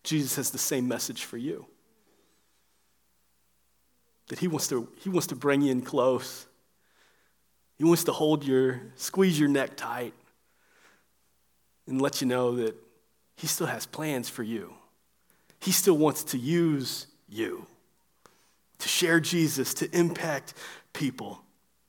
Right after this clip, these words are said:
If you're like Peter this morning, I pray you're listening.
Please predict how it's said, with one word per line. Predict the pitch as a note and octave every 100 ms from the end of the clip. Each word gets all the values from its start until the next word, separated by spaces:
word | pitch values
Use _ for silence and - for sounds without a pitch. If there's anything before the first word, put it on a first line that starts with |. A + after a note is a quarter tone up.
| _ _ _ _ _ _ _ -
If | - C#3+
you're | C3+
like | D3+ D#3
Peter | - D#3+ C3+
this | B2+ -
morning, | C3+ B2+ A#2+
I | B2
pray | - F3
you're | D#3 A#2+
listening. | A2 - B2+ B2